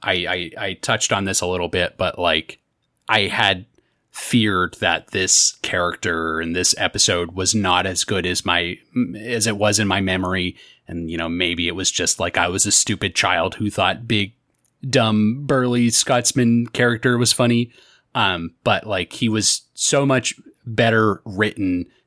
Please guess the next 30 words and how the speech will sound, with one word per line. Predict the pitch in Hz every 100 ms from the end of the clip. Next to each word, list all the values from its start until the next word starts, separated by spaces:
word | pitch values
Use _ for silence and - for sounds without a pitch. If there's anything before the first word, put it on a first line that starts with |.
| _
than | 110 98
I | 92
remembered. | 87 87 87 85 82 80 -
And, | 104
like, | 95 110
his | 107
jokes | 92 104 95 -
were | 98 87
all | 90
really | 87 87
funny. | - 90 87 87
The, | 87 90 _
the | 104 85 _ _ _ _ _ _
tirade | - 98 95 95 90
of | 95
insults | 85 95 90 - 92 - -
was, | 95 -
like, | 87 92 - 123
golden | 113 95 98 92 98
content | 104 90 87 92 85
for | 95
me. | 87 82 82 _ _ _ _ _
Um, | - 87 76 - _ _ _ _
yeah, | - 78 -
I, | 104 104 101
I | 107 104
loved | 101 98 -
this | 95 -
episode. | 92 - 98 82 82 - _ _
Like, | 85 82 -